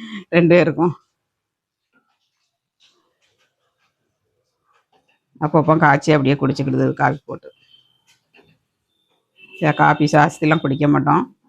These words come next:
காலையில ஒரு மட்டும், ஈவினிங்ல ஒரு மட்டும். சிலவங்க வந்து அடிக்கடி குடிப்பாங்க. நாங்க அப்படிலாம் குடிக்கிறது கிடையாது. காஃபி நிறைய குடிக்க கூடாதுங்க.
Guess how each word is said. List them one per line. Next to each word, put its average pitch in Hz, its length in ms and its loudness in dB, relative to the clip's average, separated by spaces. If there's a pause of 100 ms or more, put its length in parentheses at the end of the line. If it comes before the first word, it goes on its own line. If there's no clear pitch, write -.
(400)
காலையில 160 320 4
ஒரு 156 120 0
மட்டும், 170 220 2
ஈவினிங்ல 151 320 2
ஒரு 147 100 0
மட்டும். 143 280 -2
சிலவங்க 160 260 0
வந்து 156 160 2
அடிக்கடி 151 360 -2
குடிப்பாங்க. 147 380 -6 (1900)
நாங்க 147 260 -4
அப்படிலாம் 143 320 0
குடிக்கிறது 143 360 0
கிடையாது. 131 280 0 (540)
காஃபி 160 320 0
நிறைய 160 180 2
குடிக்க 165 260 0
கூடாதுங்க. 151 400 2